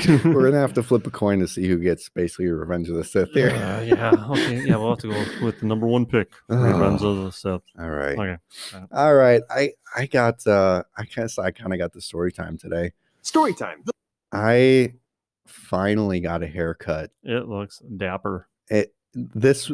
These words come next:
Speaker 1: I have not cut my hair since before this pandemic started,
Speaker 2: Oh.
Speaker 1: which was
Speaker 2: February?
Speaker 1: was it January or was it
Speaker 2: It was, uh,
Speaker 1: February?
Speaker 2: around the February
Speaker 1: So
Speaker 2: time.
Speaker 1: it's
Speaker 2: Yeah.
Speaker 1: almost been a full, I,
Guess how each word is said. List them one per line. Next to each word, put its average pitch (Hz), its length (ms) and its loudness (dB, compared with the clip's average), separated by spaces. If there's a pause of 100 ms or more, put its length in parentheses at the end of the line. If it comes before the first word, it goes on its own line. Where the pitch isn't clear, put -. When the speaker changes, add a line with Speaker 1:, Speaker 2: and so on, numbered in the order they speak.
(120)
Speaker 1:
I 101 140 0
have 123 200 2
not 107 340 2
cut - 240 -2
my 101 160 0
hair 85 420 -4 (220)
since - 300 -2
before 92 480 0
this 92 140 0
pandemic 85 580 -2
started, 80 460 -4 (320)
Speaker 2:
Oh. 170 180 -8 (420)
Speaker 1:
which 92 260 0
was 82 440 -2 (160)
Speaker 2:
February? 117 480 -8 (480)
Speaker 1:
was 113 240 0
it 143 80 -2
January 156 720 2
or 107 120 4
was 95 180 4
it - 20 4
Speaker 2:
It 180 60 2
was, - 80 0
uh, 180 40 6
Speaker 1:
February? 82 480 2
Speaker 2:
around 151 260 -6
the 131 220 -8
February 104 560 -6
Speaker 1:
So - 100 2
Speaker 2:
time. 143 60 8
Speaker 1:
it's 160 60 4
Speaker 2:
Yeah. 117 140 2 (440)
Speaker 1:
almost 107 680 4
been 87 200 0
a - 20 -4
full, - 320 -8
I, 135 220 -8